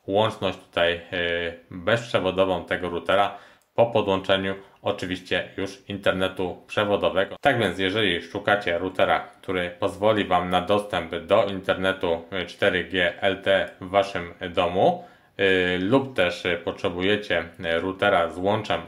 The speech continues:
zapasowym, który będzie właśnie łączył zarówno sieć przewodową, jak też bezprzewodową w jednym urządzeniu, no to wydaje mi się, że na pewno warto tutaj rozważyć zakup, y, D-Linka G czterysta szesnaście,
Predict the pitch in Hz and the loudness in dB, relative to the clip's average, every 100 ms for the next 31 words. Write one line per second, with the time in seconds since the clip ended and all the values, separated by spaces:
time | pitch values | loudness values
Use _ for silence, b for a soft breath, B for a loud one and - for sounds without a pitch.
0 | 85 82 104 101 - - 101 82 78 - | -8 0 2 4 2 0 -2 -2 -8 -6
1 | 87 85 92 90 87 87 87 - 82 90 | -6 -2 -4 -4 -4 -4 -6 -8 -6 0
2 | 101 104 95 82 92 90 90 82 - 92 | 0 0 -4 -4 -2 -2 -4 -6 -4 -6
3 | - 90 - 98 87 87 98 87 85 - | -6 -10 -2 -2 0 0 2 2 -2 -6
4 | 85 82 95 - 95 90 87 90 80 B | -8 -2 -2 0 -2 -2 0 0 0 B
5 | B B B 90 107 98 92 92 95 87 | B B B 0 0 0 -4 -2 -4 -2
6 | 82 104 196 B B B - 247 - 90 | -2 0 -2 B B B -6 -2 0 -2
7 | 90 90 92 85 92 95 90 82 90 85 | 2 2 2 -2 -6 -6 -4 -4 -2 -4
8 | - 87 85 82 87 82 87 92 - 82 | -4 -6 -4 -6 -8 2 2 2 -2 -14
9 | - 82 - 98 92 87 90 92 87 80 | -6 -6 -6 -4 -4 -2 0 0 0 -10
10 | - 85 - 85 - b b b 85 82 | -4 -4 -4 -12 -14 b b b -6 -2
11 | 90 90 98 98 85 80 - - 85 95 | -2 0 -4 -4 -2 -2 -4 -18 -8 -4
12 | 95 - - 90 95 - 82 - 92 - | -4 -4 -8 -6 -6 -4 -4 -4 -6 -4
13 | 82 - 156 | -6 -2 -4